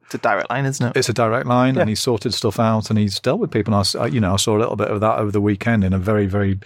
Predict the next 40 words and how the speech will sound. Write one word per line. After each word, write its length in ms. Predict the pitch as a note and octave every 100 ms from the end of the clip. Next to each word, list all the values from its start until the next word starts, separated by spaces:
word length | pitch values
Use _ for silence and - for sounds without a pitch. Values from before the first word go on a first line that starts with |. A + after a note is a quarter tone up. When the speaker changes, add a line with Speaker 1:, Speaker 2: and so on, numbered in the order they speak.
| - - - - _
Speaker 2:
kind 140 | A2
of 60 | G2+
nice, 340 | G2 G#2+ G#2 -
poignant 640 | - A2 G#2 G2+ G2 -
way. 480 | A2+ A2 F2 A2 C3+ _
He's 300 | A#2 G#2+ G#2
done 240 | A#2 A#2
something 460 | A2+ B2 A2+ A2+ A2+
which 280 | A2 A#2+ -
will, 400 | A#2 G#2+ G#2+ G#2 _ _ _ _ _ _ _
you 60 | -
know, 80 | F2
will 120 | G2+
live, 240 | A#2 A2 G2+
live 280 | - A2+ G#2+
with 120 | A2
those 200 | G#2+ G#2+
people 380 | - A2 G2+ A2
for, 320 | - G#2+ A#2+
forever 320 | - A2 F3+ G3+
and 100 | G#2
live 120 | G#2+
with 100 | G#2
that 160 | A2+
family 240 | - A2 G#2
forever. 300 | A#2 C#3 G#2+
And 320 | G#2 G#2+ G#2 _ - _ _ _ _ _ _ _ _ _ _ _ _
he's, 340 | - G2+ F#2 -
he's 160 | A2 G2
taken 320 | A2 G2+ G2
t-, 120 | -
some 220 | - G#2+
time 220 | F#2+ A2 G2+
out 160 | A2
of 60 | G#2
his 140 | G2+
day 220 | G#2 G#2
to 120 | G2+ F#2+
sort 160 | G2+
of, 280 | G2 F#2+ _